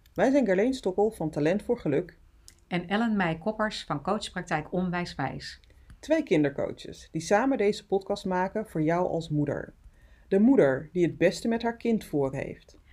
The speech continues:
Speaker 2: Haar kind een fijne jeugd wil geven.
Speaker 1: Haar kind zijn eigen pad wil laten lopen.
Speaker 2: Durft te erkennen dat fouten maken bij het opvoeden hoort.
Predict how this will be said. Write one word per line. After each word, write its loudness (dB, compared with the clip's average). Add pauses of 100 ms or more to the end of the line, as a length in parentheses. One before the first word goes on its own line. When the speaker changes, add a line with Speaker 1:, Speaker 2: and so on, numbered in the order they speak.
(160)
Speaker 2:
Haar -2
kind -4
een -6
fijne -2
jeugd 0
wil -8
geven. -8 (340)
Speaker 1:
Haar 2
kind 4
zijn -2
eigen -4
pad 0
wil 0
laten -2
lopen. -4 (500)
Speaker 2:
Durft 0
te -2
erkennen 0
dat -8
fouten -2
maken -2
bij -2
het -6
opvoeden -8
hoort. -8